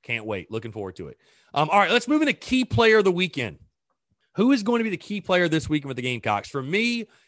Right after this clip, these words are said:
you know, I, I, I take a look. I feel pretty good about the pitching side of things. I think your starting rotation will have a lot of success. Um, feel good about the bullpen. I look at this lineup. The Gamecocks need to hit opening weekend. Like I said, normally pitching is ahead of hitting early on,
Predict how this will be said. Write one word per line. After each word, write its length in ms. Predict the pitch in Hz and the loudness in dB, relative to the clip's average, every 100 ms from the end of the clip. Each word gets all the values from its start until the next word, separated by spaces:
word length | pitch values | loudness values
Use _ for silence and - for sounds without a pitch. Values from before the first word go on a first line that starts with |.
| _ _ _ | _ _ _
you 100 | 151 | -4
know, 220 | 160 - _ _ _ | -4 -6 _ _ _
I, 100 | 131 - 151 | -12 -8 -6
I, 80 | 160 | -2
I 40 | 170 | -2
take 300 | - 240 240 | 0 2 2
a 60 | |
look. 240 | 190 170 156 | 2 2 2
I 140 | 175 | -2
feel 220 | 262 359 359 | -2 -2 -2
pretty 240 | - 220 | -2 -2
good 80 | 185 | 0
about 160 | 170 | -2
the 40 | 127 | -4
pitching 360 | - 147 151 | -8 -6 -6
side 240 | 143 147 147 | 0 2 2
of 80 | 139 | 0
things. 280 | 147 143 127 | -6 -6 -4
I 140 | 151 | -2
think 200 | 185 214 | -2 -4
your 120 | 180 160 | -6 -6
starting 300 | 160 147 135 | -2 -2 -2
rotation 460 | 131 135 131 127 | -4 -4 -4 -6
will 60 | 120 | -6
have 100 | 123 | -4
a 40 | |
lot 180 | 113 113 | -2 -2
of 80 | 107 | -4
success. 640 | 110 95 143 135 127 - - _ _ - | -10 -8 0 0 0 -6 -20 _ _ -8
Um, 440 | 107 107 107 101 _ | -4 -4 -6 -10 _
feel 180 | 143 156 | -2 0
good 120 | 151 | 0
about 100 | 147 | -2
the 80 | 127 | 0
bullpen. 480 | 135 143 135 120 107 _ _ _ _ _ _ _ _ _ | 2 2 2 -4 -8 _ _ _ _ _ _ _ _ _
I 100 | 170 | 0
look 280 | 202 277 - | 4 2 2
at 100 | 370 | 0
this 240 | 277 - | 0 -2
lineup. 440 | 147 135 127 110 107 | -4 -2 -2 -4 -2
The 100 | 151 | 0
Gamecocks 480 | 277 392 440 370 - | 0 2 2 2 0
need 100 | 185 | -6
to 80 | |
hit 220 | 127 135 - | -4 -4 -2
opening 320 | 113 104 98 | -6 -8 -12
weekend. 300 | 92 82 82 | -14 -14 -2
Like 160 | 175 196 | 0 2
I 60 | |
said, 220 | 170 156 | 0 -2
normally 480 | 120 139 214 285 311 | 0 2 2 2 -2
pitching 460 | 285 - 214 220 190 | -4 -2 -2 -2 -4
is 120 | 165 | -4
ahead 260 | 151 151 143 | 0 0 0
of 80 | |
hitting 260 | 123 131 120 | -2 -2 -2
early 260 | 117 101 98 | -6 -8 -8
on, 260 | 90 80 | -10 -12